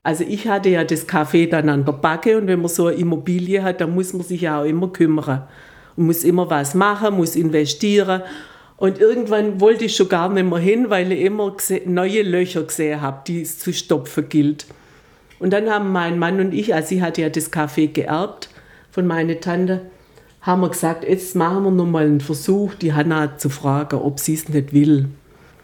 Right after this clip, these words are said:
Da war sie zuerst gar nicht amused, weil ihrer hat es schon gefallen, das Großstadtleben und die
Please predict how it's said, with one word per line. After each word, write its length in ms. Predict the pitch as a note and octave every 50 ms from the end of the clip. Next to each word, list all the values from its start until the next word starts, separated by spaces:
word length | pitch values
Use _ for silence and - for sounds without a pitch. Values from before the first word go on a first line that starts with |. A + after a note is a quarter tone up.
| _ - - - - - _
Da 80 | - E3+
war 180 | E3+ D#3+ D#3+
sie 220 | D#3+ D#3+ - D#3+ D#3
zuerst 420 | - E3 E3 E3+ E3+ - - E3 -
gar 200 | E3+ D#3+ E3 F3+
nicht 280 | G#3 A3 G#3 G#3+ - -
amused, 680 | E3 E3+ F3 F3 F#3+ G#3 A3 B3 D4+ D4+ - - -
weil 300 | F3 E3+ E3 E3 E3+ - -
ihrer 260 | - F3+ F3 E3+ E3+
hat 160 | D#3+ D#3 C#3+
es 160 | D#3 D#3 D3+ -
schon 160 | - F#3 F#3+
gefallen, 360 | - - E3 D#3+ F3 G3 G3 F#3+
das 160 | F#3+ F#3 -
Großstadtleben 920 | - F3 F3 F#3 F3+ - - F#3 F3+ F3+ - F#3 F3+ F3+ F3+ F3+ F#3 F#3 F#3 - - - - - - - - - - - - - _ - - - - - - _ _ _
und 280 | - - E3+ D#3+ D#3 E3
die 280 | D#3+ D#3 D3 D3 D3